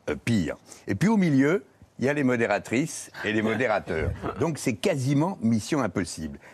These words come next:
Speaker 1: Et une néerlandaise, Anna Berwatz, euh,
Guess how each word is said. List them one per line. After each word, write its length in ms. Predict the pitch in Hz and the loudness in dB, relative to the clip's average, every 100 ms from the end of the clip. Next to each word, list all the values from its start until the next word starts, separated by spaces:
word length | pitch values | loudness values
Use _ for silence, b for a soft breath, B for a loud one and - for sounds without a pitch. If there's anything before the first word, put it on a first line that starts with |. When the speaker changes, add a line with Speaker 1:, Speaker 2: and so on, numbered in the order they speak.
| B | B
Speaker 1:
Et 260 | 139 147 - | -2 0 0
une 240 | 117 107 101 | 0 0 2
néerlandaise, 840 | 113 170 147 127 107 123 190 - - | 2 2 2 2 2 2 0 -2 -2
Anna 300 | 120 120 104 | 2 2 2
Berwatz, 800 | 82 147 101 98 143 - - - B B | 0 -2 2 0 0 -6 -12 -12 B B
euh, 220 | 98 92 | -2 0